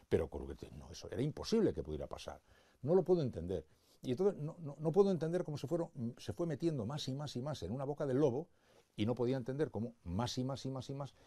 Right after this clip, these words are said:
en Madrid estaban asistiendo a aquel espectáculo, encantados de la vida, viendo, "No vas a poder llegar, te paro y te pones". A mí me parece la historia de una,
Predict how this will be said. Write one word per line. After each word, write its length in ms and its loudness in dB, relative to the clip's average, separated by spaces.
en 100 -4
Madrid 180 2
estaban 260 0
asistiendo 380 -2
a 20 -2
aquel 120 0
espectáculo, 500 0
encantados 420 -2
de 60 0
la 80 4
vida, 260 2
viendo, 340 2
"No 180 6
vas 140 6
a 60 2
poder 180 2
llegar, 360 4
te 140 6
paro 460 8
y 80 -2
te 140 -2
pones". 420 -8
A 80 -2
mí 100 4
me 60 4
parece 400 0
la 120 2
historia 420 2
de 180 0
una, 500 0